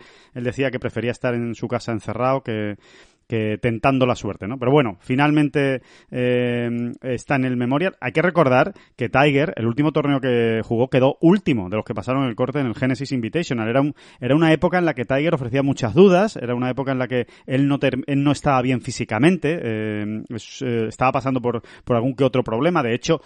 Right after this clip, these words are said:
no se apunta al The Players Championship, no lo juega porque dice que no está bien, o sea, que su cuerpo no está bien, con lo cual yo creo que ha llegado a tal grado de madurez y de conocimiento de sí mismo Tiger, siempre lo ha tenido, ¿eh? Pero está en tal momento ahora mismo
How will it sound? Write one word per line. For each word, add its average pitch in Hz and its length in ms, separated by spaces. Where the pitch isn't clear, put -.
no 139 240
se 143 120
apunta 165 340
al 113 80
The 104 100
Players 139 260
Championship, 165 720
no 123 180
lo 123 100
juega 160 380
porque 113 340
dice 123 220
que 113 140
no 131 100
está 120 220
bien, 160 320
o - 40
sea, 123 140
que 101 100
su 104 180
cuerpo 127 320
no 123 80
está 113 160
bien, 151 160
con 123 160
lo 113 60
cual 165 220
yo 139 180
creo 190 160
que 151 80
ha 151 40
llegado 180 240
a 117 80
tal 160 160
grado 196 280
de 175 120
madurez 147 720
y 135 80
de 120 140
conocimiento 123 540
de 170 100
sí 165 120
mismo 147 460
Tiger, 139 300
siempre 170 260
lo 156 80
ha 127 60
tenido, 104 320
¿eh? 139 60
Pero 110 140
está 151 260
en 104 140
tal 175 200
momento 185 340
ahora 143 120
mismo 135 320